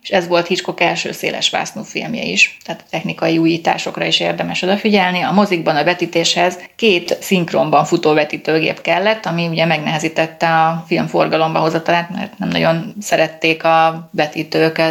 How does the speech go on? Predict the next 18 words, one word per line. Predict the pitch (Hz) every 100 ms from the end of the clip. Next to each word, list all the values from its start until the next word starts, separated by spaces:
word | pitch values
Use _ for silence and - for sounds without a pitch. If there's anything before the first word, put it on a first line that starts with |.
| 156
vagyis | 165 160 160
hát | 160 160
a |
mozik | 160 160 160 165
ezt | 160 -
a | 170 170 165 160
fajta | 170 170 180
technikát, | 175 185 180 180 170
mert | 170
nagyon | 156 151
macerás | 160 160 151 160 160 -
volt | 160 165 160 165
beállítani, | 170 165 147 165 170 165
hogy | 170 170
egyszerre | 180 - 107 -
fusson | - 202 - - 185 -
két | 196 175 175
vetítőgép, | - 175 - 160 165 185 202